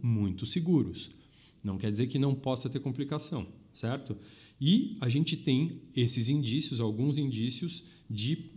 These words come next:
patologias imunes relacionadas à presença do implante de silicone.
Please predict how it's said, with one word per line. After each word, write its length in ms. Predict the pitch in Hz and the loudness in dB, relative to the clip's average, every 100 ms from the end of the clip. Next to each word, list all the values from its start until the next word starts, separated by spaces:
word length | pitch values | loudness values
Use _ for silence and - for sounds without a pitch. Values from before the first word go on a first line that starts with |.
| - | -6
patologias 760 | 165 170 175 143 117 127 131 151 | -4 2 4 4 2 2 2 2
imunes 600 | 165 113 113 139 156 - | 2 2 2 0 -2 -4
relacionadas 920 | 113 131 123 160 139 120 123 135 135 - | -2 0 -2 -2 -4 -4 -4 -6 -8 -6
à 140 | 127 | -6
presença 680 | 135 151 127 113 113 - 120 - - | -4 -4 -2 -2 -2 -6 -12 -16 -10
do 120 | 120 127 | 0 0
implante 380 | 127 131 120 | 0 -2 -4
de 80 | 123 | -6
silicone. 560 | - 156 - 110 87 | -4 -4 -4 -4 -4